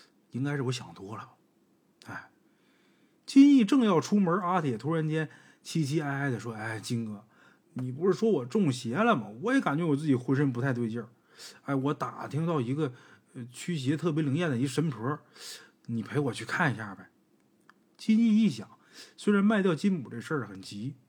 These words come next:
可是一时半会儿的呢，还真找不着什么好买主，那就陪阿铁去一趟，说不定能顺道打探打探消息。就这么的，阿铁一看金义没拒绝，哎，乐了，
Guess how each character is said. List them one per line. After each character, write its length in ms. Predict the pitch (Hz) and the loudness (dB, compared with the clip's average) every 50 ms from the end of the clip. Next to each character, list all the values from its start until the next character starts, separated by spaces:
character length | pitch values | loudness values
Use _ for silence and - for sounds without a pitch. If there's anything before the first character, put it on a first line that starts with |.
| _ | _
可 140 | - - - | -20 -18 -12
是 140 | 101 120 185 | -8 -4 -4
一 100 | 190 180 | -2 -2
时 140 | 131 151 175 | -4 -2 -2
半 200 | 196 196 160 127 | -2 -2 -2 -4
会 160 | 127 - 87 | -6 -10 -14
儿 40 | 90 | -16
的 60 | 98 | -16
呢， 140 | 101 101 98 | -16 -16 -14
还 160 | - - 151 | -12 -10 -10
真 320 | 147 - 220 220 220 214 | -6 -2 2 2 4 4
找 220 | - - 107 107 107 | 2 0 -4 -10 -10
不 100 | 131 131 | -8 -6
着 120 | 135 143 | -6 -6
什 100 | - 127 | -4 -6
么 80 | 139 - | -6 -8
好 160 | - - - | -8 -10 -12
买 260 | - - 101 117 156 | -12 -8 -6 -4 -4
主， 160 | 160 147 131 - - _ _ _ - - - - - - - - - _ _ | -4 -4 -6 -8 -12 _ _ _ -20 -20 -20 -20 -18 -18 -20 -20 -20 _ _
那 80 | - | 0
就 60 | 185 196 | 0 0
陪 260 | - 175 - 131 139 | 0 -2 -4 -2 0
阿 180 | 175 185 180 | 0 2 0
铁 200 | 185 - - 214 | -2 -2 -4 -8
去 320 | 202 - - - 202 143 104 | -6 -4 0 2 2 2 0
一 20 | |
趟， 260 | 98 98 98 92 - - _ _ _ _ _ _ _ _ | -2 -6 -12 -16 -18 -20 _ _ _ _ _ _ _ _
说 160 | - - 170 | -6 -4 -2
不 120 | 165 160 | -2 0
定 120 | 175 180 151 | 0 0 0
能 140 | 123 139 139 | 0 -2 -2
顺 220 | - - 175 143 | -2 -2 -2 -2
道 180 | 139 160 135 120 | -2 -2 -4 -4
打 140 | 123 - | -6 -10
探 120 | - - 139 | -8 -6 -6
打 120 | 127 117 | -6 -6
探 120 | - - 110 | -8 -10 -6
消 280 | - 139 131 156 170 | -2 0 0 2 0
息。 100 | 139 123 - - _ _ _ _ _ _ _ _ _ _ _ | 0 -2 -6 -12 _ _ _ _ _ _ _ _ _ _ _
就 140 | - - - | -20 -8 -2
这 100 | - 208 | 2 2
么 160 | 233 254 190 | 4 4 2
的， 100 | - - - _ _ _ _ _ _ _ _ _ _ _ _ _ _ _ _ _ | -2 -6 -12 _ _ _ _ _ _ _ _ _ _ _ _ _ _ _ _ _
阿 200 | - - 240 262 | 0 4 6 6
铁 160 | 240 208 175 156 | 6 6 4 4
一 120 | 165 180 | 2 2
看 440 | - 233 240 220 208 180 151 135 139 | 4 4 6 6 4 4 2 -2 -4
金 280 | - - 226 226 233 | -2 2 2 4 4
义 80 | 226 202 | 4 4
没 180 | 160 165 196 196 | 4 4 2 2
拒 380 | - - 262 262 240 196 139 | 4 6 6 8 8 8 6
绝， 280 | 120 120 127 139 143 131 - - _ _ _ _ _ | 2 2 2 0 0 -2 -6 -14 _ _ _ _ _
哎， 240 | - 123 147 151 - _ _ _ _ _ _ _ _ | -6 -6 -6 -6 -8 _ _ _ _ _ _ _ _
乐 240 | 139 139 131 113 98 | 4 6 6 4 2
了， 100 | - | -2